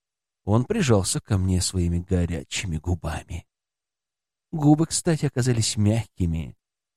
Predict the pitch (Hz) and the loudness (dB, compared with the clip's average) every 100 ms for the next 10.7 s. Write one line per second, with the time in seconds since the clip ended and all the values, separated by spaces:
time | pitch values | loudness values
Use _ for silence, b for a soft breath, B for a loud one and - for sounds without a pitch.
0 | _ 98 85 80 82 101 - 95 80 78 | _ 0 2 0 0 0 0 -4 -4 -6
1 | 71 _ _ _ _ _ - 104 107 123 | -10 _ _ _ _ _ -4 2 4 2
2 | 175 208 _ - 131 101 90 90 95 143 | 0 -6 _ 0 4 4 2 2 0 0
3 | - - 151 90 82 98 - - 151 117 | -2 -2 0 0 0 -4 -4 -4 0 0
4 | - 76 87 82 85 90 - _ _ _ | -2 -10 -6 -4 -2 -2 -4 _ _ _
5 | _ 175 185 160 160 156 _ - 143 123 | _ 2 2 6 6 6 _ 0 4 4
6 | 165 147 127 123 117 107 101 98 101 98 | 2 -2 -2 2 4 4 2 0 -2 -4
7 | - - 190 226 _ _ _ _ _ _ | -8 -2 0 0 _ _ _ _ _ _
8 | _ _ 117 - 233 214 175 135 120 214 | _ _ 0 2 0 2 0 0 -2 -2
9 | - 208 202 165 - - 196 - - 117 | -6 -6 -6 -8 -10 -4 -4 -2 2 2
10 | 170 180 95 110 143 160 | 2 0 0 0 0 -2